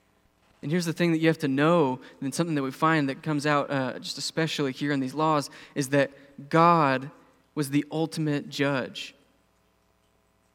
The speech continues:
They expected that God was the one who was going to come to the rescue. God was the one who's gonna judge cases. God, Moses was a judge, and he appointed judges,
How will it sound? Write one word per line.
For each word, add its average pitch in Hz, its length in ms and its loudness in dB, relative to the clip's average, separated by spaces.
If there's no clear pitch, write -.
They 160 220 0
expected 151 580 -2
that 135 160 -6
God 170 300 4
was 156 160 -2
the 151 100 0
one 139 460 0
who 151 100 2
was 147 160 0
going 156 320 2
to 143 240 -2
come 156 460 -2
to - 140 -6
the 139 80 -2
rescue. 143 320 -2
God 170 300 4
was 156 120 -2
the 160 60 -4
one 151 140 0
who's 143 120 -2
gonna 147 140 -4
judge 143 240 -4
cases. 143 400 -6
God, 156 200 0
Moses 180 420 4
was 160 140 0
a 151 40 2
judge, 135 320 0
and 135 160 -2
he 156 140 2
appointed 175 480 -2
judges, 131 460 -2